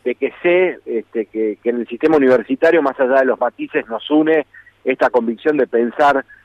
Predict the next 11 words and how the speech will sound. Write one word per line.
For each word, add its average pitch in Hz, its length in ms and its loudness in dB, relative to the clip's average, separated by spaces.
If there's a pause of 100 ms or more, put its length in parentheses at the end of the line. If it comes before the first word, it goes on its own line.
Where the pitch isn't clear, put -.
(120)
eh, 101 800 -4
sentir 127 420 0
y 131 80 6
hacer 139 260 0
la 131 100 4
universidad 117 560 0
desde 120 140 -2
un 120 120 -10
mismo 123 320 -4
lugar, 165 480 2 (320)
eh, 117 180 2